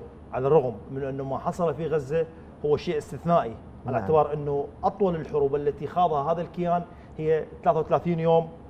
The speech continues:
Speaker 1: في حرب
Speaker 2: ثلاثة وسبعين أو سبعة وسبعين؟
Speaker 1: ثلاثة وثلاثين يوم حرب،
Speaker 2: ألفين وستة.
Speaker 1: حرب لبنان
Speaker 2: حرب تموز.
Speaker 1: الثانية، حرب
Speaker 2: نعم.
Speaker 1: كموز.
Speaker 2: نعم.
Speaker 1: تمام؟ ولكن ما حصل في غزة هو ضرب لكل ال-، ال-، ال-، العقيدة العسكرية الإسرائيلية، هو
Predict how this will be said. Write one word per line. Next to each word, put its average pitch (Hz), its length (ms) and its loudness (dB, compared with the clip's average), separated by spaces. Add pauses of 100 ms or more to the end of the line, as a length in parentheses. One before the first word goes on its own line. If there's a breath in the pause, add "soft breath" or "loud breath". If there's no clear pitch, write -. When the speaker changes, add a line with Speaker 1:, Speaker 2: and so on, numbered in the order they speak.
(200)
Speaker 1:
في - 140 -2
حرب 156 240 4 (180)
Speaker 2:
ثلاثة 131 180 0
وسبعين 131 440 0
أو 156 80 0
سبعة 123 240 -4
وسبعين؟ 117 200 -2
Speaker 1:
ثلاثة 180 120 8
وثلاثين 196 280 4
يوم 190 200 4
حرب، 175 280 2 (180)
Speaker 2:
ألفين 156 260 2
وستة. 156 200 2
Speaker 1:
حرب 170 360 0
لبنان 165 120 -2
Speaker 2:
حرب 165 160 6
تموز. 160 160 4
Speaker 1:
الثانية، 156 260 4
حرب - 200 0
Speaker 2:
نعم. 117 80 -2
Speaker 1:
كموز. 170 460 2
Speaker 2:
نعم. 117 180 -2
Speaker 1:
تمام؟ 185 200 0 (440 loud breath)
ولكن 160 400 2 (140)
ما 143 100 -4
حصل 175 500 2 (360)
في 202 140 6
غزة 170 440 2 (380 loud breath)
هو 165 220 6 (120)
ضرب 185 160 4 (160)
لكل 185 360 2
ال-، 170 240 -6
ال-، 160 160 -6
ال-، 156 440 -8
العقيدة 185 400 -2
العسكرية 175 380 -4
الإسرائيلية، 165 480 -2
هو 147 220 0